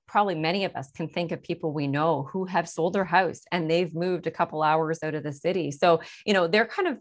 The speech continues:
they're kind of betting that leaders are not gonna be calling them back in, you know, five days a week to their offices. Um, but I do hope that with millennials, I think that they are very smart in that sense,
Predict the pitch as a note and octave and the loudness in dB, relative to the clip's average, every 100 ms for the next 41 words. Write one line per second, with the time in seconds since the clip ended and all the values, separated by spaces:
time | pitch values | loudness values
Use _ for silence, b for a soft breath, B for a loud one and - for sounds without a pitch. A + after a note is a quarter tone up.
0 | _ - F2+ A3+ F4 F4+ G#3+ G3+ G#3 C#3+ | _ -10 -4 -2 0 -2 4 4 4 2
1 | C3+ B B B - F#3+ E3 - F3+ G3+ | -4 B B B 2 4 4 2 0 0
2 | G3+ - E3+ E3 G3+ D#3+ D#3 - A#3 F3 | 0 0 0 -2 -2 -4 -6 0 2 4
3 | E3 D#3+ C#3+ D#3 D#3 - E3+ D#3 D3 C#3+ | 2 0 2 4 4 2 -2 0 -4 -8
4 | - E3+ C#3+ D3 - D#3+ D#3+ D#3 D3+ C#3+ | -4 -2 0 -2 2 2 4 2 -2 -2
5 | C#3 F3 F3 - D3+ C#3+ F3 F#3 E3+ E3+ | -4 -6 -6 -4 0 4 4 2 -2 -4
6 | C3+ - B B B - F3 F3 E3+ - | -10 -12 B B B 2 6 6 2 -4
7 | _ - G#3 G3 B B B _ - A#3+ | _ 4 4 4 B B B _ 0 0
8 | A#3 C#4 G4 F#3 E3+ D#3 - E3 E3+ D3+ | 2 -2 0 0 0 0 0 -2 -4 -4
9 | D3 C#3 D3 E3+ F3 G3+ G3 G3 F#3+ F3+ | -2 -4 -4 -4 -4 -4 -4 0 2 2
10 | A3 A3 E3+ D#3+ - D3 C#3+ D#3 D3 - | 2 0 -2 -4 -4 -4 -2 -4 -6 -4
11 | C#3 E3 G3+ | -4 -4 -6